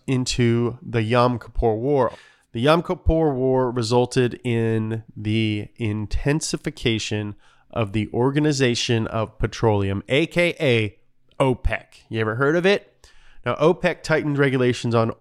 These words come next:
oil pricing and production, which led to what would be known as the two-year oil crisis.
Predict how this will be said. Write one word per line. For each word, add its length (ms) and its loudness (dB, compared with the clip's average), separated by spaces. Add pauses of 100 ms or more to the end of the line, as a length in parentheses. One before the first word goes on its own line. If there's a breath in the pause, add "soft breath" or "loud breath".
oil 220 2
pricing 500 -4
and 180 -4
production, 640 0
which 260 0
led 480 -2
to 160 -4
what 380 0
would 180 -4
be 140 2
known 380 2
as 500 -4 (520 soft breath)
the 100 -2
two-year 840 2 (380)
oil 300 2
crisis. 800 -8